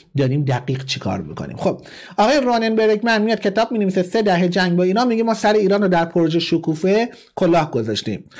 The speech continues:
الان یه سری آقایون حامی اسرائیل هوادار رضا پهلوی میان شروع می‌کنن که آی تو داری دروغ می‌گی. من اصلاً نمیگم، آقای روننبرگمن میگه تو کتاب خودش. فدای تو بشم، تو برو دعوات با تئوریسین های اسرائیلی بکن که اونها می‌گن سر ایران رو کلاه گذاشتی.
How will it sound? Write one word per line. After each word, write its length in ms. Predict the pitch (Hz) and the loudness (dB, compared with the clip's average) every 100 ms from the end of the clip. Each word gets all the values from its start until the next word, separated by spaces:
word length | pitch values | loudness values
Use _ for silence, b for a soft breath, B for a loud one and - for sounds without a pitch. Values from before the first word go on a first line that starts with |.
| 311 277 B | -4 -4 B
الان 400 | 180 196 233 170 | 2 2 2 0
یه 160 | 208 202 | 0 0
سری 460 | 190 180 160 156 | 0 0 0 0
آقایون 480 | - 160 156 160 196 | 0 0 2 2 2
حامی 440 | 175 165 160 160 156 | 0 0 2 0 0
اسرائیل 500 | 156 - 151 185 196 | -2 -2 0 2 0
هوادار 600 | 139 147 147 156 185 214 | 2 2 2 2 0 0
رضا 300 | 151 143 190 | 0 0 2
پهلوی 440 | 170 151 151 175 | 2 2 2 0
میان 200 | 202 196 | 0 -2
شروع 300 | - 151 240 | 0 0 0
می‌کنن 360 | 247 220 226 240 B B - | 2 2 2 0 B B 0
که 80 | |
آی 140 | 233 240 | 2 2
تو 140 | 247 | 2
داری 200 | 240 220 | 0 0
دروغ 340 | 202 208 220 175 | 0 0 0 -2
می‌گی. 260 | 165 156 | -2 0
من 160 | 175 214 | 0 0
اصلاً 200 | 196 214 | 0 0
نمیگم، 400 | 214 190 151 156 | 2 2 0 0
آقای 140 | 185 | 0
روننبرگمن 760 | 202 175 160 156 156 156 170 147 | 0 0 0 0 0 0 0 0
میگه 280 | 123 120 | 0 -2
تو 100 | 117 | -2
کتاب 300 | 156 180 185 | -2 0 0
خودش. 540 | 185 151 113 95 - - b b - | 0 -2 -2 -2 -4 -8 b b -2
فدای 260 | 165 147 131 | 0 2 0
تو 140 | 131 | -2
بشم، 200 | 123 156 | -2 -2
تو 100 | 214 | 0
برو 120 | 226 | 0
دعوات 520 | 220 202 180 185 214 | 2 2 4 2 0
با 360 | 220 214 208 208 B B B B | 2 2 2 0 B B B B
تئوریسین 480 | 202 185 185 196 180 | 2 2 2 0 0
های 340 | 170 202 220 | 2 2 2
اسرائیلی 420 | 190 - 175 175 | 0 0 2 2
بکن 340 | 220 214 214 208 | 2 0 0 2
که 120 | 214 | 2
اونها 320 | 202 175 208 | 2 2 0
می‌گن 260 | 214 202 202 | 0 -2 0
سر 180 | 202 | 2
ایران 240 | 196 190 185 | 2 2 0
رو 60 | |
کلاه 280 | 190 165 156 | 0 0 0
گذاشتی. 460 | 123 113 107 - | 0 -4 -6 -4